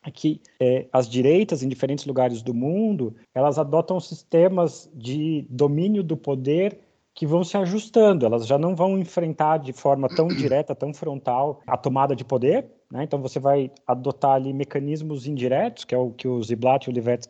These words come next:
falam lá em Como as Democracias Morrem, e a gente consegue enxergar isso, inclusive, aqui no Brasil. E outro ponto que aí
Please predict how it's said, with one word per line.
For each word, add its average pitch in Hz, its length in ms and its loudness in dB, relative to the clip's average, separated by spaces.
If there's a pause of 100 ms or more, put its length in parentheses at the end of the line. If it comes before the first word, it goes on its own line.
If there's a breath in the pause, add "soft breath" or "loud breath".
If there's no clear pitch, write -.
falam 127 400 0
lá 123 220 -2 (340 soft breath)
em 120 80 -8
Como 127 200 -4
as 120 80 -2
Democracias 123 720 -2
Morrem, 143 480 0 (200)
e 165 220 4
a 165 40 4
gente 165 220 -2 (280)
consegue 175 320 0
enxergar 170 340 2
isso, 180 160 -2
inclusive, 180 800 -4 (180)
aqui 175 720 -6 (100)
no 156 180 -4
Brasil. 143 540 2 (180)
E 160 120 -2
outro 233 240 0
ponto 202 440 -2 (140)
que - 100 -6
aí 143 340 0